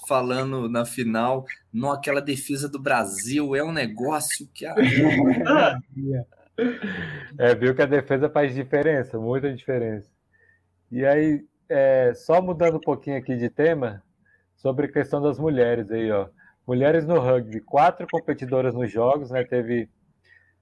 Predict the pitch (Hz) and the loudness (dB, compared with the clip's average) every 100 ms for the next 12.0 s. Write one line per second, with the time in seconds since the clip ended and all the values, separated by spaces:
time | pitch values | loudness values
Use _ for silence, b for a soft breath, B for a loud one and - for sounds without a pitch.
0 | - 120 113 - - 127 139 156 139 131 | -2 0 0 -2 -2 4 4 4 4 2
1 | 117 - 131 131 143 135 131 120 123 110 | 2 -2 2 2 2 0 0 0 -2 -4
2 | 117 117 127 143 156 156 _ b b b | -4 -2 0 0 -2 -8 _ b b b
3 | 120 117 - 131 143 156 139 123 131 123 | -4 -4 -2 0 2 2 0 0 0 0
4 | 131 143 120 131 117 113 131 147 143 123 | -2 -2 0 -2 -2 -2 0 0 0 -2
5 | - - 131 135 156 165 151 123 - 123 | -6 -4 2 4 4 2 -2 -6 -6 -4
6 | 120 120 _ _ - 101 127 113 123 123 | -4 -8 _ _ -14 -4 -2 0 -4 -4
7 | 123 120 131 127 113 123 147 175 - _ | -6 -2 -2 -2 -2 0 0 -4 -10 _
8 | b b b b _ - 127 131 117 120 | b b b b _ -4 2 2 4 2
9 | 151 - 160 151 127 131 147 165 156 143 | 0 0 0 2 2 2 2 0 2 2
10 | 139 - 160 160 143 151 160 160 139 156 | 2 4 2 2 0 2 2 2 2 0
11 | 135 131 135 - - 151 156 131 113 104 | 2 2 2 -2 -6 -4 -4 -2 -4 -6